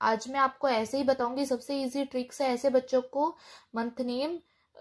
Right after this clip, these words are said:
मंथ नेम में कितने, मतलब कि जन में, फेब में कितने डेज होते हैं, सबसे ईजी ट्रिक्स यही है।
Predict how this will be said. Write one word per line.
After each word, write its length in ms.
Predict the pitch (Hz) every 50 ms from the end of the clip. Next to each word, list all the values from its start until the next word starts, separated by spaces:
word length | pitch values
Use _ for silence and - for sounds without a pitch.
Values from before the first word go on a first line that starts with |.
| - _ _ _ -
मंथ 280 | 214 247 269 277 - 311
नेम 320 | 294 277 277 285 285 277
में 140 | 285 294 294
कितने, 440 | - 254 254 _ _ 277 277 277 262
मतलब 240 | 262 262 254 254
कि 120 | 262 - 247
जन 260 | 214 - 240 240 240
में, 280 | 247 247 254 269 269 262
फेब 180 | 262 240 233
में 140 | 247 262 254
कितने 320 | - - - _ 269 269
डेज 220 | 240 247 247 240 233
होते 260 | 220 220 220 - 233
हैं, 120 | 254 285
सबसे 300 | 277 269 262 - 285 285
ईजी 360 | 269 - 226 233 214 233 277 269
ट्रिक्स 460 | - - 277 285 277 - - - 240
यही 380 | 220 214 214 214 233 254 277
है। 200 | 294 302 302 302